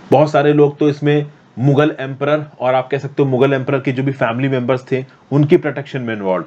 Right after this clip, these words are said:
थे। फिर cavalry men थे, cavalry मैन जो घुड़सवार सैनिक होते थे, लेकिन इन घुड़सवार सैनिक को पैदल assignments में भी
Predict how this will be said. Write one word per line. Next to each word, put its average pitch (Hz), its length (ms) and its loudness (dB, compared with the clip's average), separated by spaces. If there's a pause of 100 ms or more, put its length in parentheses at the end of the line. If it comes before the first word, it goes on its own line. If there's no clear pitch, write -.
थे। 85 60 -14 (420)
फिर 151 220 2
cavalry 160 420 4
men 147 280 -4
थे, - 120 -16 (300)
cavalry 135 360 2
मैन 151 240 0
जो 143 160 0
घुड़सवार 131 500 2
सैनिक 117 300 -8
होते 90 260 -4
थे, 78 140 -12 (320)
लेकिन 98 200 2
इन 143 180 2
घुड़सवार 135 440 2
सैनिक 127 300 -8
को 151 140 -4
पैदल 147 380 -2
assignments 135 520 -8
में 131 140 -2
भी 131 180 -2